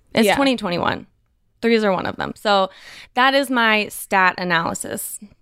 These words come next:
Speaker 1: Jordan, what's the, what's the eye test saying?
Speaker 2: Yeah, I was,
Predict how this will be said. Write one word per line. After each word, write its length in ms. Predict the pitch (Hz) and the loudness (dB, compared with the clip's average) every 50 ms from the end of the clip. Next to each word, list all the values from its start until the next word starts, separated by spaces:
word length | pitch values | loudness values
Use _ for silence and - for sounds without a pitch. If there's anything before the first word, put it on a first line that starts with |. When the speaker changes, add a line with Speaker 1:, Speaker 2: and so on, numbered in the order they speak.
| _ _ - | _ _ -8
Speaker 1:
Jordan, 400 | - 214 202 202 196 196 190 190 | -2 0 2 2 4 2 2 2
what's 220 | 190 196 196 - - | 0 -2 -2 -4 -8
the, 340 | - 180 185 190 - - 185 _ _ _ _ _ _ _ _ _ _ - | -4 -4 -4 -4 -6 -8 -12 _ _ _ _ _ _ _ _ _ _ -12
what's 140 | - 214 - | -12 -10 -8
the 140 | - - - | -8 -8 -8
eye 100 | - - | -10 -10
test 240 | - 185 - - - | -12 -14 -16 -16 -18
saying? 260 | - - - - 190 _ _ _ _ _ _ _ _ _ _ _ _ _ _ _ _ _ _ _ - | -20 -20 -20 -20 -20 _ _ _ _ _ _ _ _ _ _ _ _ _ _ _ _ _ _ _ -6
Speaker 2:
Yeah, 380 | - 220 214 196 175 160 156 175 _ _ _ - | 0 2 4 4 4 0 -2 -8 _ _ _ 0
I 160 | 202 202 208 | 0 2 2
was, 480 | 214 214 214 208 202 208 190 - - | 2 2 2 2 0 -2 -6 -10 -16